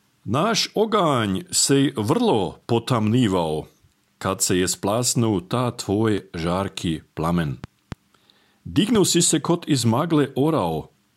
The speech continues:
i zavrisnuo. Još ne smi bit amen. Rodu vriskaš, vjeran Hrvat budi.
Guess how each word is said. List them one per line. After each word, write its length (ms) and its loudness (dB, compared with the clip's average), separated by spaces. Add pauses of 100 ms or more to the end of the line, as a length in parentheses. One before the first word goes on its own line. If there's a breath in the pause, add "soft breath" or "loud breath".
(340)
i 100 -4
zavrisnuo. 920 2 (800 soft breath)
Još 360 0
ne 220 2
smi 460 2
bit 320 -8
amen. 580 0 (1500 soft breath)
Rodu 360 2
vriskaš, 1000 0 (440)
vjeran 460 0
Hrvat 480 0
budi. 460 0